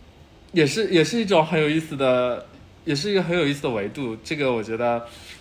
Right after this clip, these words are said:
呃，师傅给了我们一些启发。因为，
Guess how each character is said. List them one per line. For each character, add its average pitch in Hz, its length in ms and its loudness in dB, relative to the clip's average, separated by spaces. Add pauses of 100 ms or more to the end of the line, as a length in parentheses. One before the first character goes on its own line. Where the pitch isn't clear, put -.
(140)
呃， 107 500 -6 (320)
师 - 200 -8
傅 120 360 -6
给 117 160 -6
了 107 120 -2
我 113 40 -4
们 104 200 -8
一 104 40 -8
些 104 220 -10
启 - 240 -16
发。 92 260 -12 (640)
因 127 100 -6
为， 123 360 0